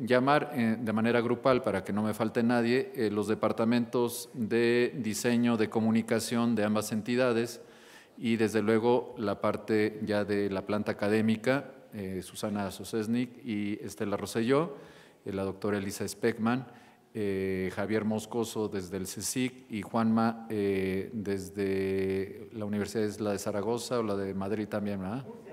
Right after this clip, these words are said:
Murcia. Murcia, ok. Este, ahora están presumiendo un nuevo tenista que tienen por ahí muy bueno, el Carlitos Alcaraz. Bueno,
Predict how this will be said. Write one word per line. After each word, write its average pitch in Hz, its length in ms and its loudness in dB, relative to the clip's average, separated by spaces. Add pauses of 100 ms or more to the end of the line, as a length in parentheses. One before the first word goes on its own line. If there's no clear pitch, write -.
(260)
Murcia. 117 500 -2
Murcia, - 0 - (260)
ok. 101 160 -10 (960)
Este, 95 800 -6
ahora 120 160 2
están 117 220 0
presumiendo 113 480 0
un 107 60 -2
nuevo 107 200 0
tenista 104 440 -4
que 98 100 -6
tienen 101 260 -6
por 95 140 -6
ahí 98 140 -4
muy 98 160 -4
bueno, 92 260 -6 (460)
el 104 280 -8 (200)
Carlitos 110 500 -4
Alcaraz. 104 480 -2 (400)
Bueno, 139 300 4